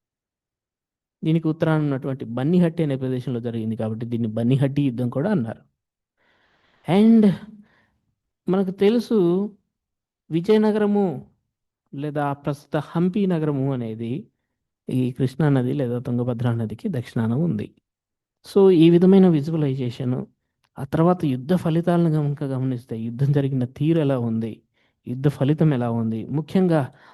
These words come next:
రూమీ ఖాన్ అనే వ్యక్తి సుల్తాన్ల తరఫున ఉపయోగించినటువంటి ఈ ఫిరంగులు కానీ వీటన్నిటిని గురించి, and ఫ-, ఫైనల్గా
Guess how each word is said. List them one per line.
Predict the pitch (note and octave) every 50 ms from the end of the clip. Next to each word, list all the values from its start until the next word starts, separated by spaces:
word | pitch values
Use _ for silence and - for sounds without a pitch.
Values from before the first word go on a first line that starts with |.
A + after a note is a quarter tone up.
| _ _ -
రూమీ | - C3+ D3+ E3+ G3 A3 G#3+ G#3+ G#3 G3 - -
ఖాన్ | F#3 F#3+ F#3+ F#3+ F3+ E3+
అనే | E3+ D#3+ C#3+ D3
వ్యక్తి | D3+ D3 - - E3 C#3+ C3 C3 C#3+ - _ _ _ _ _ _ _ _ _ _ _ _ _ _ _ _ _ -
సుల్తాన్ల | D3+ D3+ D#3 D#3+ - E3 E3+ E3+ E3+ E3 E3 D#3+
తరఫున | D3+ D3 D3 D3+ D3 C3 B2+ A#2+ C3+ E3 - _ _ _ _ _ _ _ _ _ _ _ _ -
ఉపయోగించినటువంటి | D#3 C3 - D3+ C#3+ C3+ C#3 C3+ C3+ D#3 D3 C3+ B2+ C3 C3 B2+ A#2+ A#2 A#2+ B2 A2+ A#2+ - _ _ _ _ _ _ _ _ _ _ _ _ -
ఈ | C#3 C3 A#2 - -
ఫిరంగులు | - C#3 C#3+ D#3 E3 D#3+ D#3 D3 C3 B2 -
కానీ | A#2 A2+ A2+ A#2 A#2 - - _ _ _ _ _ _ _ _ _ -
వీటన్నిటిని | C#3 C3 - C3 B2 C#3 D3 D3+ C#3+ - C3+ A#2+ B2
గురించి, | A#2+ A2+ A2+ A2+ - B2 - - A#2+
and | A#2+ B2+ B2 A#2+ - - - - - _
ఫ-, | - - - _ _ _ _ _ _ _ _ _ -
ఫైనల్గా | C3 C#3+ D#3+ E3 D#3+ D3+ C#3+ C3 B2 A#2